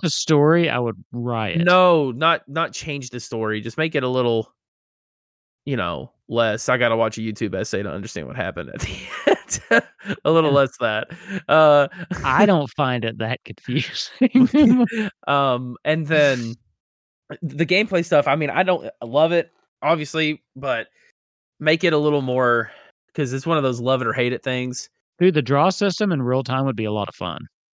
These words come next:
Speaker 2: I think it could be. I think
Speaker 1: I
Speaker 2: it
Speaker 1: mean, the
Speaker 2: could be. That's why I think, I mean, that, I feel like that game needs a remake more than, now, I don't want an eight remake personally, but
Speaker 1: I
Speaker 2: I
Speaker 1: do.
Speaker 2: think
Speaker 1: That'd be
Speaker 2: it would,
Speaker 1: awesome.
Speaker 2: I think it would needs it more, more than anything.
Speaker 1: Dude, no, it would be great.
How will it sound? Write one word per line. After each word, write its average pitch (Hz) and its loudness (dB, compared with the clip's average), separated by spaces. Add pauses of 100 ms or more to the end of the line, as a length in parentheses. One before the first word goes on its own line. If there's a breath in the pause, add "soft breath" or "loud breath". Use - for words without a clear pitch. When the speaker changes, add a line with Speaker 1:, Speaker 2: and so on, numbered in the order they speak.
(360)
Speaker 2:
I 117 4
think 233 -2
it 147 0
could 165 0
be. 143 -4 (280)
I 131 0
think 196 -6
Speaker 1:
I - -2
Speaker 2:
it - 2
Speaker 1:
mean, 139 0
the 196 4
Speaker 2:
could 262 -2
be. 131 2
That's 147 0
why 196 4
I 190 4
think, 185 -2
I 151 0
mean, 156 -2
that, 165 2 (100)
I 131 0
feel 202 2
like 196 4
that 175 0
game 143 -2
needs 135 -4
a 117 -4
remake 113 -2
more 117 -2
than, 110 -6 (340 loud breath)
now, 131 0
I 143 2
don't 170 0
want 131 2
an 117 -8
eight 110 -2
remake 95 -6
personally, 95 -4 (240 soft breath)
but 110 2
Speaker 1:
I 123 4
Speaker 2:
I 120 2
Speaker 1:
do. 98 -4
Speaker 2:
think 90 -4
Speaker 1:
That'd 113 -2
be 107 -4
Speaker 2:
it 117 4
would, 113 2
Speaker 1:
awesome. 90 -10 (360)
Speaker 2:
I 123 -4
think 147 -2
it 139 2
would 123 0
needs 123 -2
it - -6
more, 101 -8
more 110 -4
than 90 -8
anything. 82 -10
Speaker 1:
Dude, 165 4
no, 160 4
it 170 2
would 175 4
be 156 0
great. 147 0